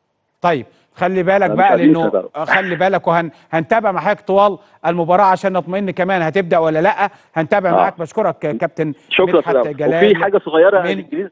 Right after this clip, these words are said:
Speaker 2: بكرة أجازة لو كسبوا، يعني هم النهاردة قالوا بكرة
Speaker 1: آه.
Speaker 2: هيكون بنك هوليداي Monday لو هم
Speaker 1: آه.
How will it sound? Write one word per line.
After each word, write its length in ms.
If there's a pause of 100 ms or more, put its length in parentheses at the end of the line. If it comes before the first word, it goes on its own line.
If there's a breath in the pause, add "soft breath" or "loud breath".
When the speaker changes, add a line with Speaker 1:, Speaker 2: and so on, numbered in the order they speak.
Speaker 2:
بكرة 400
أجازة 440
لو 460
كسبوا، 320 (100)
يعني 140
هم 180
النهاردة 520
قالوا 280
بكرة 380 (200)
Speaker 1:
آه. 120
Speaker 2:
هيكون 300
بنك 300
هوليداي 400
Monday 480
لو 340
هم 420 (300)
Speaker 1:
آه. 200